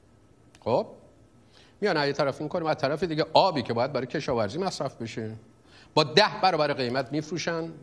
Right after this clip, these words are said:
به تازه به درون رسیده هایی که ویلاسازی های غیر قانونی، حالا می‌گن غیر قانونی می‌کنن.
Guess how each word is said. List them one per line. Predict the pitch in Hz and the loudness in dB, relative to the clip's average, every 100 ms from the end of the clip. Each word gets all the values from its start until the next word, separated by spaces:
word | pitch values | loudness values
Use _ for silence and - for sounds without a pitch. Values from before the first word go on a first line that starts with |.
| 120 | -6
به | 135 147 156 | 0 0 0
تازه | 156 123 104 | 0 0 0
به | 104 | -2
درون | 95 95 92 92 | -4 -6 -6 -6
رسیده | 95 101 101 | -6 -4 -2
هایی | 101 156 175 | 0 2 0
که | 180 180 175 - - - | 0 0 -2 -8 -20 -8
ویلاسازی | 123 143 139 131 127 - 127 117 117 | 0 4 4 4 4 2 2 2 0
های | 107 135 143 156 160 | 2 2 4 2 2
غیر | 156 - - 123 117 | -2 -10 -2 0 2
قانونی، | 110 113 107 104 101 107 85 - - - | 4 4 4 2 0 0 -4 -10 -20 -10
حالا | 87 78 78 | -8 -8 -10
می‌گن | - 78 80 - | -12 -10 -12 -6
غیر | 120 117 117 | -2 2 2
قانونی | 113 110 104 92 | 2 2 2 -2
می‌کنن. | 80 - 78 | -6 -10 -12